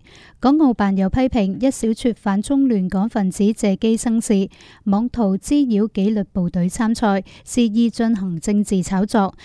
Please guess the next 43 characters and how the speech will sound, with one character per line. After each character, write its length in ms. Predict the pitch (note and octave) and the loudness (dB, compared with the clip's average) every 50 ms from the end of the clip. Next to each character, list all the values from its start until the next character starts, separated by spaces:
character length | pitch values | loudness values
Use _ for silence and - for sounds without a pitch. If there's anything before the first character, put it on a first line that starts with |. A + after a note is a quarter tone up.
| - - - | -20 -8 -2
對 160 | - C4+ C4+ | 0 0 0
佢 180 | - - G#3+ A3 | 0 0 0 0
哋 180 | - G#3 G3 | 0 0 -2
嘅 220 | F#3 - G#3 G#3 G#3 | 0 0 0 0 0
卑 240 | - B3 B3+ C4+ | 0 0 0 0
劣 140 | A#3+ A3 G3 | 0 0 -2
行 260 | - - G3 F3+ E3+ | -4 -4 -4 -4 -4
徑 240 | F3 - G#3 G#3 G#3+ - - - - - | -2 -2 -2 -2 -4 -6 -12 -14 -6 -4
同 120 | A#3+ G3 | -2 0
埋 200 | F#3 F#3 F#3 F#3+ | 0 0 0 -2
醜 280 | - - G#3+ G3 G#3+ C4 | -2 -2 -2 0 0 0
陋 160 | C#4 A#3 G#3 | 0 0 0
表 180 | E3+ F#3+ F#3+ A3+ | 0 0 0 2
演 280 | G#3+ G#3 G3 A3+ B3 C4+ - - - _ | 2 2 2 0 -2 -4 -10 -18 -18 _
給 120 | - C#4+ C4+ - _ | -6 -4 -4 -4 _
予 220 | F#3+ F#3 F#3 G3 | -2 -2 -2 -2
最 260 | - - A3 G#3 G3+ | -2 -2 -2 -2 -2
嚴 260 | F3+ E3 F3+ E3 D3+ | -2 -2 -4 -4 -4
厲、 140 | D#3 E3 E3+ - _ _ | -4 -4 -6 -8 _ _
最 320 | - - - A#3 A3 G#3+ G3+ | -10 -6 -2 -2 0 0 -2
嚴 260 | F3+ G3 E3+ E3 F3 | -2 -2 -2 -2 -2
厲 200 | F3+ F#3 F#3 F3 | -2 -2 -2 -2
嘅 180 | - G#3 G3 F#3 | -2 -2 -2 -2
譴 220 | - F#3+ F3+ A3+ | 0 0 0 0
責。 240 | - A#3+ G3+ G3 - - _ _ - - - - - - - | 0 0 -2 -2 -4 -8 _ _ -20 -20 -20 -20 -20 -14 -4
佢 140 | - C4+ C#4+ | 0 0 2
哋 160 | C4+ C4+ B3 | 2 2 2
抹 160 | A#3 G#3+ G#3 F3+ | 2 0 -2 -4
黑 160 | - - D4 - _ | -4 -6 -8 -6 _
攻 240 | - D4 C#4+ C#4+ | -2 0 0 0
擊 140 | C4+ D4 C#4+ - _ | 0 0 -4 -4 _
特 100 | - G#3 - _ - | -8 -8 -8 _ -10
區 220 | - B3+ B3 B3 B3 | -6 -4 -4 -2 -4
紀 240 | - - F#3+ F#3 G#3+ | -4 -4 -2 -2 0
律 100 | A3 G3+ | -2 -2
部 220 | - - F#3+ F#3 | -4 -2 -2 -2
隊， 360 | F3+ - F3+ F#3 A3 C4 - - _ _ _ - _ _ - | 0 0 2 2 2 0 -2 -6 _ _ _ -20 _ _ -4
證 220 | - A#3+ A3+ A3 | -2 0 2 2
明 240 | G#3+ F#3+ F#3 G3+ F#3+ | 2 0 0 -2 -2
紀 220 | - A3+ A#3 C#4+ | 0 2 2 2
律 100 | D#4 D#4 | 2 2
部 240 | A3 - G#3 F#3+ F#3+ | 0 0 0 -2 0
隊 260 | F3+ F#3+ F#3 A3 B3+ | 0 0 0 0 -2